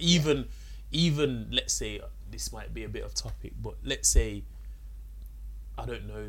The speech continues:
uh, Kim Kardashian's doing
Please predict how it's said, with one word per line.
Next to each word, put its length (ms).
uh, 460
Kim 300
Kardashian's 840
doing 420